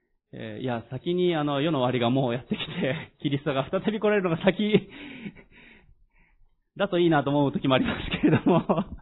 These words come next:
<laughs> えー、それも近いと思います。しかし、いずれにしても私たちの地上での人生というのは終わりが来るということです。モーセはそれを、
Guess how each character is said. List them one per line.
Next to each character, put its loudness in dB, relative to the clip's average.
<laughs> -16
え -4
ー、 -6
そ 4
れ 10
も 6
近 6
い 4
と 2
思 0
い 4
ま 2
す。 -20
し -12
か 2
し、 -2
い -2
ず -2
れ 4
に 2
し -10
て 2
も 4
私 4
た 4
ち -4
の 0
地 -2
上 8
で 6
の 6
人 4
生 4
と -2
い 2
う 0
の -2
は -2
終 4
わ 10
り 4
が 4
来 0
る 4
と 8
い 6
う 4
こ 0
と -4
で -6
す。 -20
モ 4
ー -6
セ 6
は 4
そ 2
れ 4
を、 2